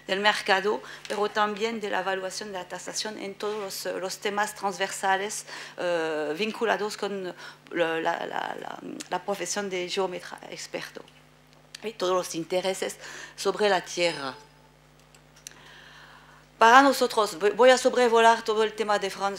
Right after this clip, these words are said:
el tema de Francia. Para nosotros el marco legislativo es, es con la constitución del país, pero también tenemos un código civil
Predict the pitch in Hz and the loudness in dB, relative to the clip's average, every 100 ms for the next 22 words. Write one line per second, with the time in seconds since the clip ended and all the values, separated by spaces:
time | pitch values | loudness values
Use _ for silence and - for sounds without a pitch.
0 | 190 180 180 214 208 190 190 208 214 - | 0 -2 -4 -4 -2 -2 -4 -4 -4 -2
1 | 247 240 226 214 214 208 196 262 240 208 | 0 0 0 -2 -4 -6 -2 -2 -2 0
2 | 208 - 240 214 196 202 202 185 - 220 | 0 2 2 2 -2 -6 -6 -6 -8 -4
3 | 220 226 208 - - - - - - - | -2 0 -2 -6 -10 -12 -14 -10 -8 -8
4 | - 220 214 180 185 190 202 - 208 226 | -2 0 0 -2 -2 -6 -10 -8 -4 -4
5 | 208 196 196 190 190 214 - 185 180 180 | -2 -4 0 0 0 -4 -4 -4 -4 -4
6 | 202 208 202 220 226 - - - 190 196 | -2 -2 -4 -6 -8 -14 -18 -14 -8 -4
7 | 214 214 196 214 214 214 220 214 - 196 | -4 -6 -2 0 0 2 0 0 -8 -8
8 | 202 | -10